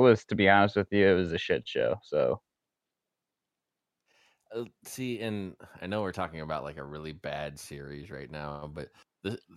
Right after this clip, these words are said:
Speaker 2: to me, this is what makes the V G eight just, like, so fascinating. Like, Rogue and Nova are always, like, this massive slugfest. Last week, Nova two ohs T S M,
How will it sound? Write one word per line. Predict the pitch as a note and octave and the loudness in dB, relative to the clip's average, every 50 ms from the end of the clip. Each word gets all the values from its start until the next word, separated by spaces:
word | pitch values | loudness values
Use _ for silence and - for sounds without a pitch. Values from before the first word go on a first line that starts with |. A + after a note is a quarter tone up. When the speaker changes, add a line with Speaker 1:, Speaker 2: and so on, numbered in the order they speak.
| _ _ _ _ | _ _ _ _
Speaker 2:
to | - - A2 | -8 -4 -4
me, | G2+ G2+ G#2+ A#2+ B2+ | -2 -2 -2 -2 -2
this | B2+ B2+ A#2+ - | -2 -4 -6 -6
is | B2+ G#2+ F#2+ | -6 -8 -6
what | F#2 E2 - | -6 -8 -8
makes | D2+ D#2+ E2 E2 - - - | -8 -8 -10 -10 -12 -14 -16
the | _ - E2 | _ -16 -14
V | D2+ D#2 E2+ E2 E2+ | -12 -10 -10 -10 -10
G | D#2 D#2+ D#2 D2+ D2+ | -10 -12 -12 -10 -10
eight | D#2 D#2 D2 - | -8 -10 -10 -12
just, | - E2 E2+ - - | -16 -18 -18 -14 -10
like, | F2 E2 D2 | -10 -10 -10
so | - - - - - - - E2 D#2+ D#2+ D#2 E2 E2 D#2+ D#2+ E2 | -12 -16 -16 -16 -16 -14 -10 -8 -8 -6 -6 -8 -8 -10 -10 -14
fascinating. | - - - D#2+ D#2+ - - - - - - - - - - - - - _ _ _ _ _ _ _ _ | -14 -10 -8 -8 -8 -8 -10 -12 -16 -16 -14 -14 -14 -16 -16 -18 -20 -20 _ _ _ _ _ _ _ _
Like, | E2 E2+ E2+ D#2+ _ _ _ _ _ _ _ | -8 -8 -8 -8 _ _ _ _ _ _ _
Rogue | E2+ F2+ F#2+ G2+ G#2+ A2+ A2+ | -8 -6 -4 -2 -2 -2 -2
and | A2 F#2+ F#2 F2+ | -4 -4 -4 -4
Nova | F2+ F2 F2+ F2 F2 F#2 F#2 F2 D2+ - | -4 -4 -4 -4 -4 -4 -4 -4 -4 -6
are | - D2+ D2+ D2+ | -8 -8 -8 -6
always, | D#2 D#2+ D#2+ E2 E2 D#2+ D#2 | -8 -8 -8 -10 -12 -12 -14
like, | D2 D#2+ D#2 _ | -16 -16 -16 _
this | F2 D#2+ - - | -16 -16 -12 -12
massive | F2 E2 E2 E2+ E2 E2 D#2+ E2 - - D#2+ D#2 | -12 -10 -10 -8 -8 -6 -6 -8 -8 -12 -16 -16
slugfest. | - - - - E2+ E2 D#2 D#2+ - - D#2+ D#2 - - - - - _ _ _ _ _ _ _ _ - | -16 -16 -12 -10 -10 -10 -10 -12 -12 -12 -10 -8 -10 -10 -12 -18 -20 _ _ _ _ _ _ _ _ -8
Last | F2+ F#2 G2 F#2+ - - F#2+ | -4 -4 -4 -4 -6 -8 -6
week, | F#2+ G2 F#2+ F2+ | -6 -6 -6 -6
Nova | F#2 F2 E2+ E2+ F2 F2 F2 E2+ | -8 -8 -6 -6 -6 -6 -8 -10
two | - - - F#2 E2+ E2 | -10 -10 -8 -8 -6 -6
ohs | D#2+ E2 D#2+ E2 E2 D#2+ - - | -6 -6 -6 -8 -8 -10 -12 -14
T | - - E2 D#2+ | -12 -10 -8 -8
S | D#2 D#2 - - | -8 -10 -10 -12
M, | D#2 D#2+ D#2 D#2 D#2 D#2+ - | -12 -12 -12 -12 -14 -16 -18